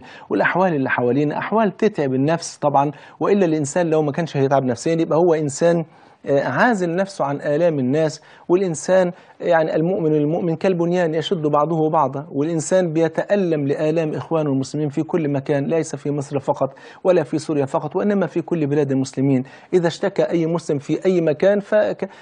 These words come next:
يعني، آه، الإنسان ي-، يعني تداعى له سائر الجسد بالحمى والسهر،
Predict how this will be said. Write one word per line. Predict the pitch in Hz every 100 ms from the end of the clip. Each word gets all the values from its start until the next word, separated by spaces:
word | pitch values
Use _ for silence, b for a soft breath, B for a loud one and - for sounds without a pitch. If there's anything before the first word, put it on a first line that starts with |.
| B
يعني، | 202 185 180 185
آه، | 175 185 180 175
الإنسان | 180 185 160 185 180 180
ي-، | 185 180 -
يعني | 160 160 160
تداعى | 165 170 190 165
له | 175 165
سائر | - 202 190 160
الجسد | 151 175 165 143 139
بالحمى | 135 - 202 180 175
والسهر، | 160 214 170